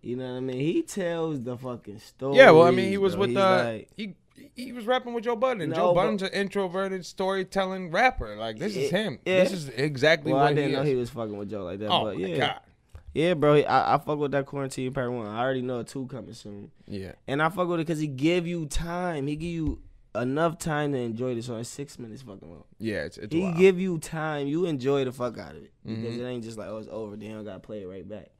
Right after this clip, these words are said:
Speaker 1: Nah, that shit gonna keep playing and playing.
Speaker 2: Oh. We
Speaker 1: I
Speaker 2: might
Speaker 1: fuck
Speaker 2: have
Speaker 1: with
Speaker 2: to
Speaker 1: it,
Speaker 2: have
Speaker 1: though.
Speaker 2: a watch. We might have to have a live podcast when,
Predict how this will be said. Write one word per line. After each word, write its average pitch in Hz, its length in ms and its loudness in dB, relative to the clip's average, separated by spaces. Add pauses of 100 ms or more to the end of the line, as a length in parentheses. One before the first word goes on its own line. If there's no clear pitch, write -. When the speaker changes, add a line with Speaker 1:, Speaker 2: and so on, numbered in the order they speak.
(280)
Speaker 1:
Nah, 92 200 -12
that 85 200 -12
shit 104 140 -12
gonna 92 120 -12
keep - 280 -18
playing 107 440 -10
and 98 140 -14
playing. 101 580 -14
Speaker 2:
Oh. 151 380 4 (1300)
We 151 180 -2
Speaker 1:
I - 20 0
Speaker 2:
might 226 160 6
Speaker 1:
fuck 190 100 4
Speaker 2:
have 185 120 4
Speaker 1:
with 175 60 0
Speaker 2:
to 165 40 4
Speaker 1:
it, 160 40 2
Speaker 2:
have 165 180 6
Speaker 1:
though. 135 60 4
Speaker 2:
a 127 60 4
watch. 156 460 2
We 175 100 -4
might 226 240 -2
have 165 200 -4
to 151 100 -6
have 139 180 -4
a 120 100 -4
live 131 680 2 (200)
podcast 147 760 2 (480)
when, 113 760 -2